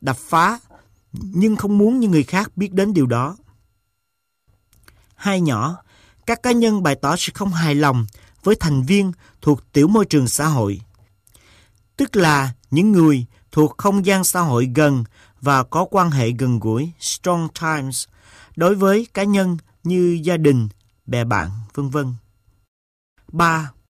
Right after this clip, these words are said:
công chúng bày tỏ sự không hài lòng, sự bực tức đến các cơ quan chính quyền hoặc cơ quan chức năng có liên quan đến việc giải quyết những khúc mắc của họ. Bốn, công chúng bày tỏ sự không hài lòng,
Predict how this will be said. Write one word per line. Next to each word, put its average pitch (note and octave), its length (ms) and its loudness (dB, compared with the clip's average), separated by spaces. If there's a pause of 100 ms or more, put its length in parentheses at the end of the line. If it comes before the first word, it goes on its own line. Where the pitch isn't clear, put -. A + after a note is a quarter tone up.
(300)
công G3 200 0
chúng A3+ 340 -2
bày D#3 140 0
tỏ B2+ 260 -2
sự - 160 -10
không F3 160 -6
hài D3+ 220 -2
lòng, B2 300 -2 (320)
sự - 200 -2
bực C#3 340 -2
tức A#3+ 180 -2 (380)
đến F3+ 240 2
các A3+ 180 -6 (140)
cơ G#3 200 4
quan F#3+ 200 0
chính G#3 260 -8
quyền C#3+ 320 4 (320)
hoặc C#3+ 260 -2
cơ F#3 100 -4
quan F#3 220 0
chức - 240 -12
năng F#3 300 0 (340)
có F3 180 0
liên G3 260 0
quan E3+ 400 2
đến F3+ 140 -2
việc D3 200 -4
giải A#2+ 280 -4
quyết B3 280 -4
những B2 220 -4
khúc F#3+ 200 -12
mắc G#3 200 -4
của D3 120 -8
họ. A2+ 360 -4 (1200)
Bốn, F3 340 0 (480)
công G3 200 0
chúng A3+ 380 -2
bày C#3+ 160 0
tỏ B2 240 -4
sự - 160 -8
không F#3 200 -4
hài D#3 200 -2
lòng, B2+ 300 -2